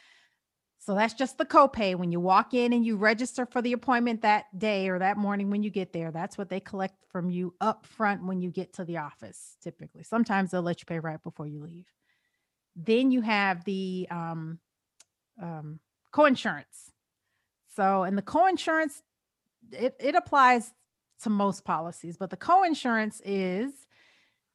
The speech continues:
you ha-, you're gonna have these services done,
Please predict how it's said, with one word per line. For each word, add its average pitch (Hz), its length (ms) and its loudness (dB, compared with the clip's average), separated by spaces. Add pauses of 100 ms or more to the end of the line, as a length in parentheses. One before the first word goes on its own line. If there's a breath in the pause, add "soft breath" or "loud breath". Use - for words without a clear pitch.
(440)
you 190 200 -4
ha-, 233 380 2
you're 208 120 0
gonna 220 160 2
have 240 240 0
these 277 200 -2
services 214 580 0
done, 180 540 -2